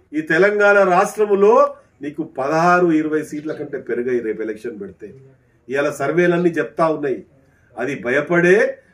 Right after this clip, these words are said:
నువ్వు ఇష్టం వచ్చినట్టు ఇవాళ మాట్లాడుతా ఉన్నావు. రేపు వచ్చేది భారతీయ జనతా పార్టీ ప్రభుత్వము తెలంగాణలో రాబోతుంది. నువ్వు చేసినటువంటి అవినీతినంతా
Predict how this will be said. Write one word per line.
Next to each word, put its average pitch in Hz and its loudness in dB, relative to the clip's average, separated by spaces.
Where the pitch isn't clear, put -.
నువ్వు 127 -2
ఇష్టం 127 -10
వచ్చినట్టు 127 -8
ఇవాళ 120 -6
మాట్లాడుతా 104 -14
ఉన్నావు. 92 -20
రేపు 156 -2
వచ్చేది 180 4
భారతీయ 175 2
జనతా 170 0
పార్టీ 170 0
ప్రభుత్వము 180 -2
తెలంగాణలో 175 2
రాబోతుంది. 185 2
నువ్వు 143 -6
చేసినటువంటి 156 -4
అవినీతినంతా 165 -2